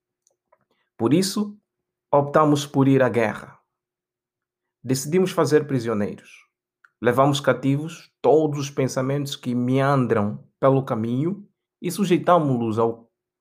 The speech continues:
comando de Cristo. Levar cada pensamento cativo significa lutar contra cada pensamento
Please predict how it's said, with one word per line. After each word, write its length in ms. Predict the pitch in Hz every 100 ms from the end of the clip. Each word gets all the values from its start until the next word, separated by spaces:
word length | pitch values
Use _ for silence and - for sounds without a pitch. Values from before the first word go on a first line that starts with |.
| _
comando 800 | - 123 127 156 180 175 160 185 - -
de 100 | 165
Cristo. 840 | - 147 127 - - - - _ _ _ _ _ _ _ _ _ _
Levar 540 | 110 110 110 147 185 -
cada 220 | 180 165
pensamento 520 | 160 156 156 151 147
cativo 520 | 143 131 151 151 143
significa 760 | 139 127 113 107 - 135 135 123
lutar 800 | 107 117 135 139 147 143 170 170
contra 440 | - 185 175 175 143
cada 380 | - 214 190
pensamento 920 | - 143 135 117 104 120 143 143 202